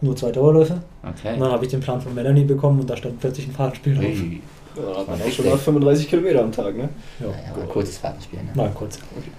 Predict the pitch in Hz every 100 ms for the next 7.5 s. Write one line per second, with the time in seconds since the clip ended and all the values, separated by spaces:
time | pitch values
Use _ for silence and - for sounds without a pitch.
0 | - - - 98 98 95 98 95 - 98
1 | - - 95 101 - 113 104 98 - -
2 | - 104 104 - - - - - 101 98
3 | - 95 90 - 95 95 95 101 92 95
4 | - 107 95 92 - 95 101 101 95 87
5 | 92 101 113 117 - - - - 101 95
6 | - 101 - - 90 107 117 107 104 98
7 | 104 110 113 135